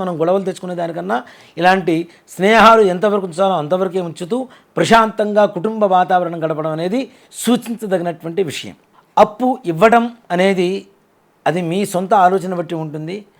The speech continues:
కొంతమంది వ్యక్తులు తారసపడుతూ ఉంటారు, అప్పు ఇవ్వకపోవడం అనేదే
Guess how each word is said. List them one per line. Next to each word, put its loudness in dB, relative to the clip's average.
కొంతమంది 0
వ్యక్తులు -2
తారసపడుతూ 0
ఉంటారు, -4
అప్పు -8
ఇవ్వకపోవడం -4
అనేదే -4